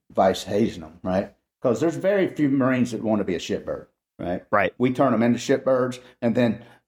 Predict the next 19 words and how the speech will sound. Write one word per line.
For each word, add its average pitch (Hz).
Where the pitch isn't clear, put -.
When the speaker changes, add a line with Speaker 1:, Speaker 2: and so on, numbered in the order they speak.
Speaker 1:
they 131
spiral 131
down, 127
and 120
then 120
some 131
young 127
corporal 131
or 110
sergeant 131
starts -
to 107
haze 120
'em 117
or 98
try 117
to 110
correct 120
'em 98